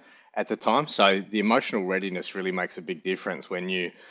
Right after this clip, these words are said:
uh, have an understanding of why you're doing it. You've set out your goals, um, you understand the, the reasons why, um, and then of course you, you take steps to, to work on the emotional side of your investing so that you're not just making, um,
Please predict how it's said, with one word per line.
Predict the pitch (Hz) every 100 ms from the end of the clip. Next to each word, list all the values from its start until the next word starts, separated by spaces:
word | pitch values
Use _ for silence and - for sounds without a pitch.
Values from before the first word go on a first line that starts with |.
| - -
uh, | 71 -
have | 110 107
an |
understanding | 110 110 - - 95 98 98 90
of | 82
why | 95 95
you're | 90 87
doing | 101 101 101
it. | 104
You've | 95 92
set | - 107
out | 101 95
your | 90 87
goals, | 101 95 92 92 - - - -
um, | 92 87 87
you | 98 101
understand | 104 95 - 101 92
the, | 98 87
the | 98
reasons | 90 98 90 92 82
why, | 92 101 151 170 - - - -
um, | - 92 -
and | 101
then | 98
of | 90
course | - 95 -
you, | 98 92
you | 95 95
take | - 104 -
steps | - 101 - -
to, | - 98 90 - - _ _ _
to | - 104
work | 120 131 -
on | 107
the | 101
emotional | 95 95 95 98 87
side | - 104 107
of | 92
your | 95 87
investing | 85 90 - 85
so | - 95
that | 90
you're | 92
not | 95 92
just | 92 95
making, | 90 - 92 87 - _ _ -
um, | 87 82 82